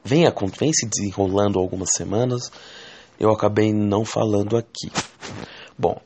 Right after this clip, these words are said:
a Gafisa, né, uma incorporadora aí que possui atuação em todo o território nacional, mas bastante focada no mercado paulista,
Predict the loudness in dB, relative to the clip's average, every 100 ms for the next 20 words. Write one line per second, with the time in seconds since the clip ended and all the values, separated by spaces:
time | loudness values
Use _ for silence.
0 | -4 0 0 -2 -2 -2 0 0 -2 -2
1 | -6 -8 -6 -4 -2 0 0 0 -2 0
2 | 0 -2 -4 -8 -14 _ _ _ _ -20
3 | -20 -20 _ _ _ _ -14 -12 -12 -14
4 | -4 0 0 -2 -8 _ -6 -2 2 2
5 | 4 2 2 2 2 2 2 2 0 0
6 | 0 0 0 2 2 2 0 -6 -6 -12
7 | _ -10 -6 -6 -4 -6 -2 2 2 0
8 | -4 -4 -2 -4 -2 -2 -2 -2 -4 -8
9 | -12